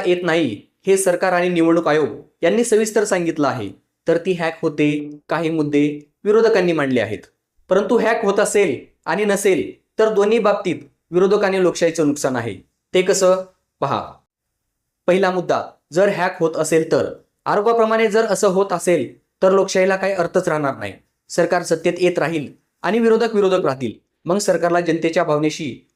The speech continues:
काहीही देणं घेणं राहणार नाही आणि हा जनता आणि विरोधी पक्ष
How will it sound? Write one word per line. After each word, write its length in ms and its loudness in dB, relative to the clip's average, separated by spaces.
काहीही 360 0
देणं 240 2
घेणं 220 2
राहणार 320 0
नाही 180 -8
आणि 180 -2
हा 160 0
जनता 520 -2
आणि 200 0
विरोधी 280 2
पक्ष 280 -2